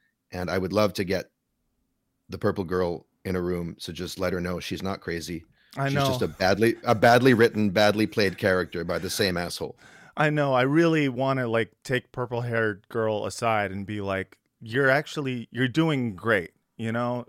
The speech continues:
Speaker 2: I, I, I understand that you're currently, um, the body that you're inhabiting right now, um,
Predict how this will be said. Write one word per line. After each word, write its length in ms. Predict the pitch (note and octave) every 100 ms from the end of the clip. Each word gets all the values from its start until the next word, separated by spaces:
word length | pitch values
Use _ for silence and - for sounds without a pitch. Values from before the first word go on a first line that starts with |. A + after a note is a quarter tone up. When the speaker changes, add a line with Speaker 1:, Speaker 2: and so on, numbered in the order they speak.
| -
Speaker 2:
I, 300 | A#2 A2+ A2+
I, 280 | - A#2+ B2 -
I 120 | A#2+
understand 600 | B2+ B2 - A#2+ A#2 A#2
that 180 | G#2+ G2+
you're 240 | A2 G#2+ G2+ _
currently, 680 | - G#2+ G#2 G#2 G2 F#2+ -
um, 380 | F#2 F2 E2 E2+ _ _ - _
the 100 | G2+
body 340 | G#2+ G#2+ G#2+ G#2
that 240 | F#2+ -
you're 300 | G#2 F#2+ F2+
inhabiting 640 | F2+ G2+ F#2+ F#2 F2+ F2+ -
right 240 | F2+ F2
now, 400 | F#2 F2 E2 D#2+ -
um, 340 | E2+ E2 D#2+